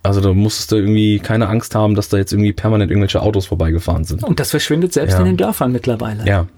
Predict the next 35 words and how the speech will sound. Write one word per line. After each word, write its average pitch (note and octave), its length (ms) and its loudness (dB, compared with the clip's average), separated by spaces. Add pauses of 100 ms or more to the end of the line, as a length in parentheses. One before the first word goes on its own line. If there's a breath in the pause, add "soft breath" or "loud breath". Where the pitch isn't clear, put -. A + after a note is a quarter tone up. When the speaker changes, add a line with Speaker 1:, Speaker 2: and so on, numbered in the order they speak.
Speaker 2:
Tatsächlich, B2 420 -2
Speaker 1:
ja, C3 60 -2
Speaker 2:
weil B2+ 180 0
Speaker 1:
ja, C3+ 100 -4
Speaker 2:
halt, B2+ 280 0
Speaker 1:
ja, B2 80 -2
Speaker 2:
äh, B2+ 80 2
jeder C3+ 280 2
Speaker 1:
ja. C3 60 0
Speaker 2:
hat C3 160 -4
zwei B2+ 200 0
Autos D3+ 400 0
und C#3+ 360 -2
Speaker 1:
Das - 0 -
Speaker 2:
es A3 160 -6
muss G2 80 0 (140)
Speaker 1:
stimmt. F2+ 40 2
Speaker 2:
alles B2+ 220 0
fließen D#3 420 -2
Speaker 1:
Das D3 80 -2
Speaker 2:
und G2 80 2
Speaker 1:
stimmt. C3+ 140 -2
Speaker 2:
es - 60 4
sind C3 120 0
zu C3+ 120 -6
viele C#3 260 0
Autos B2+ 260 0
unterwegs. A#2+ 520 -2 (120 loud breath)
Speaker 1:
Ja. G2+ 60 2 (100)
Speaker 2:
Ja, - 140 2
aber C#3+ 80 -4
eine C#3 80 -6
schöne B2+ 240 0
Zeit, - 260 -2
oder? D3 240 -2